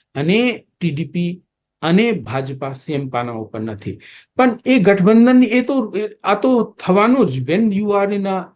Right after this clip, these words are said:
alliance, ગઠબંધનમાં છો, તો ગઠબંધનની તો આ અ, નેગોશિએશન ચાલતું જ રહે, અ, અ,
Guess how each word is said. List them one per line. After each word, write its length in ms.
alliance, 480
ગઠબંધનમાં 760
છો, 420
તો 80
ગઠબંધનની 720
તો 160
આ 500
અ, 80
નેગોશિએશન 720
ચાલતું 500
જ 140
રહે, 240
અ, 100
અ, 300